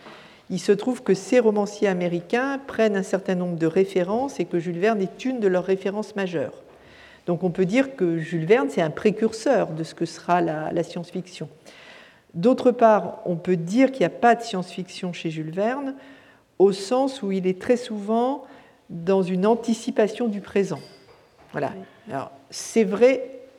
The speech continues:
et ça n'est pas vrai, parce qu'il y a un peu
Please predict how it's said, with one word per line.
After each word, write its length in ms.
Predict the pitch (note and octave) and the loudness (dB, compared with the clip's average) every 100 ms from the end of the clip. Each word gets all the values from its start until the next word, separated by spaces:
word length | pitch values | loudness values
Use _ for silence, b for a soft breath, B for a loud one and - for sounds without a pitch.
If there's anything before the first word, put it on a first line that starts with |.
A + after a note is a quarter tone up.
| _ | _
et 120 | A#3+ B3+ | 0 2
ça 200 | - G#3 | 2 0
n'est 120 | F#3+ | 2
pas 180 | F#3+ E3 | 2 0
vrai, 360 | E3 F3 B3+ - B B B | 0 -2 -2 -6 B B B
parce 180 | F3 - | -6 -4
qu'il 180 | G#3 F3+ | -4 2
y 100 | F#3+ | 2
a 100 | - - | 0 -2
un 140 | B3+ | -2
peu 280 | A#3+ G#3+ | -2 -2